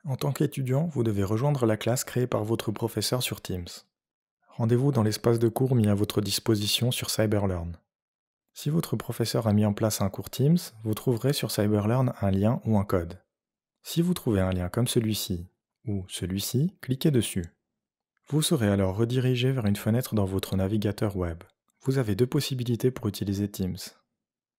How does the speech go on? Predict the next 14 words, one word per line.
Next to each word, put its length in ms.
Ouvrir 300
la 100
classe 300
Teams 320
dans 100
votre 320
navigateur, 800
ou 100
dans 100
l'application 600
si 120
vous 120
l'avez 200
téléchargée. 640